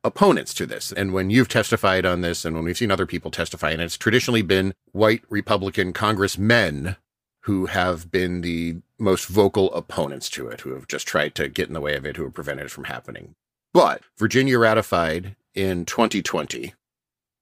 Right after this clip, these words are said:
and in January of twenty twenty-one, Democrats took control of the House and the Senate and the presidency. So why didn't we get it done then? What happened?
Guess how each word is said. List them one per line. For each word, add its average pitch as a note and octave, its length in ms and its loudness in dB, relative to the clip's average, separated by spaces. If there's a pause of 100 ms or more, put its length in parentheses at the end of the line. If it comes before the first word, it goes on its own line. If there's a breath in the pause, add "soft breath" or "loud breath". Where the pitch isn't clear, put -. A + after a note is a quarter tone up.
(180)
and G2 300 2
in F2+ 580 -2 (680)
January B2 540 6
of F#2 80 0
twenty F2+ 320 -6
twenty-one, E2 920 -2 (720)
Democrats A2 500 4
took - 160 -2
control E2+ 380 -2
of - 100 -8
the - 100 -2
House - 600 -2 (480)
and A2 180 4
the B2 60 2
Senate F2+ 400 0 (580)
and D3+ 240 4
the D3+ 60 2
presidency. F2+ 760 0 (600)
So D3 180 -2
why C#3+ 480 2
didn't G#3 240 0
we F#3+ 100 2
get F3 160 2
it F3+ 140 0
done F3+ 220 0
then? - 180 -6
What C#3 160 0
happened? E3+ 320 -2